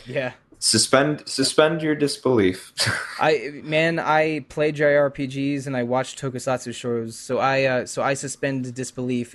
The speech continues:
Speaker 1: extremely easily. I, I, I will, I will accept some true nonsense in the game if it gives me a moment of satisfaction or style.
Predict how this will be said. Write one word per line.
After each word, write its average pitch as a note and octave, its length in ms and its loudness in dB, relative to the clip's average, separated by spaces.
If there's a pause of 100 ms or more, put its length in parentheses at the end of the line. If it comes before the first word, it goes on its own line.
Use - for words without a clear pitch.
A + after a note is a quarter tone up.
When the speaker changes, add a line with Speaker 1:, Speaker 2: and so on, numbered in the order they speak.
Speaker 1:
extremely C#3+ 760 -2
easily. G#2+ 560 -8 (640)
I, C#3+ 180 4 (360)
I, C#3+ 120 4
I - 40 4
will, D3+ 300 2
I D3 120 4
will D#3+ 160 2
accept D3 420 -2
some D#3 220 -2
true E3 380 0
nonsense D3+ 540 0
in C#3+ 100 -4
the C3+ 60 -2
game C3 260 -2
if B2+ 180 -6
it C3 100 -6
gives C3 260 -4
me C3 160 -2
a B2 60 0
moment B2 320 -2
of A2+ 60 -12
satisfaction A2+ 800 -4
or G#2+ 220 -6
style. G2+ 460 -8